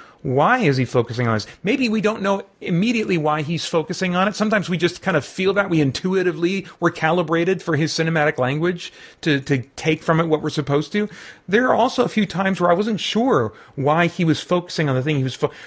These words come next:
focusing on, but that would make me think to myself, "Why are we looking at this? Why are we focusing on this?" And, and it, and it got me into a, an attitude of leaning forward and thinking and wondering, and,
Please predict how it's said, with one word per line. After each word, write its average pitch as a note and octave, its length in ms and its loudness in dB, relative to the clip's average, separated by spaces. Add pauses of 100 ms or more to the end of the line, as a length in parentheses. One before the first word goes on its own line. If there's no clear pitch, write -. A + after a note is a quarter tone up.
(140)
focusing G#3 340 0
on, A#2+ 140 2
but E3 140 0
that G#3+ 180 2
would E3+ 240 0
make F#3+ 200 0
me F3 120 2
think A3+ 260 -2
to E3+ 100 0
myself, C3+ 440 0 (580)
"Why C#3+ 360 0
are F#3+ 60 0
we F#3 100 2
looking F3 340 0
at A2 100 -6
this? - 220 -10
Why C#3 140 -2
are G3+ 80 0
we G#3 80 0
focusing F#3+ 420 -2
on B2 80 2
this?" A#2+ 140 0
And, E3+ 240 2 (260)
and G3 140 2
it, G#3 180 0
and F#3+ 140 2
it G3+ 60 0
got G3 240 -2
me G3+ 100 2
into F#3+ 240 0
a, - 80 -2
an F3 520 0
attitude F#3 440 0
of D3 80 2
leaning E3+ 480 2
forward E3 440 2
and A#2+ 140 0
thinking B2+ 720 -2
and B2+ 200 0
wondering, C#3+ 480 2
and, G#2 100 -2